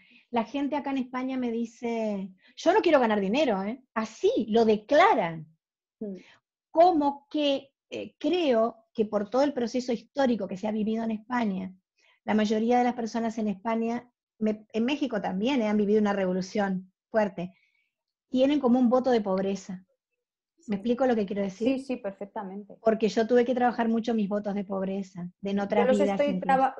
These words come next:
Speaker 2: trabajando últimamente bastante y, y, pues, salen algunos flequitos todavía. Pero es que hay gente que me llama, que quiere el ki-, o sea, que es que, o sea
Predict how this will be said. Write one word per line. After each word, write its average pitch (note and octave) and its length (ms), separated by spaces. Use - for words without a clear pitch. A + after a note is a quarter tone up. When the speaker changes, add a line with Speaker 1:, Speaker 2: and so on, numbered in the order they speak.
Speaker 2:
trabajando C4 600
últimamente B3 640
bastante B3 460
y, A3+ 240
y, G3 100
pues, - 380
salen G#3+ 300
algunos F3 420
flequitos E3+ 520
todavía. F3 460
Pero G#3 160
es G3+ 60
que C4+ 80
hay C4 80
gente C4 340
que C4+ 80
me G3+ 180
llama, A3 500
que F3+ 140
quiere A#3+ 180
el A3+ 120
ki-, - 120
o F#3+ 80
sea, F3+ 220
que F#3+ 80
es G3 140
que, - 360
o - 40
sea F#3 440